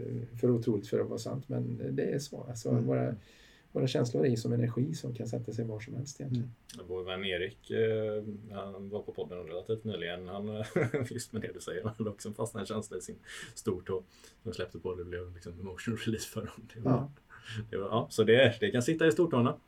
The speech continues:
Speaker 1: Mm. <laughs> Precis.
Speaker 3: Det
Speaker 1: Ja, ja.
Speaker 2: Och, och det är så när ni manipulerar kroppen, så kan folk bara börja gråta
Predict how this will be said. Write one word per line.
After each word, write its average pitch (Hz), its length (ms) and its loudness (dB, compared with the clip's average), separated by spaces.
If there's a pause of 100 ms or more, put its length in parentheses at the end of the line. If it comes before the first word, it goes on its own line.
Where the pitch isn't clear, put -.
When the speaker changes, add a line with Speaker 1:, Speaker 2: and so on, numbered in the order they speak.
Speaker 1:
Mm. 113 320 0 (400)
<laughs> 202 420 6
Precis. 139 420 4
Speaker 3:
Det 147 160 4 (420)
Speaker 1:
Ja, 110 200 -2 (280)
ja. 147 60 0
Speaker 2:
Och, 151 80 4
och 147 120 0
det 151 100 6
är 160 60 4
så 160 140 8
när 147 100 8
ni 135 140 10
manipulerar 127 360 10
kroppen, 131 360 4
så 131 360 6
kan 143 180 0
folk 135 160 4
bara 120 120 4
börja 117 160 6
gråta 143 400 2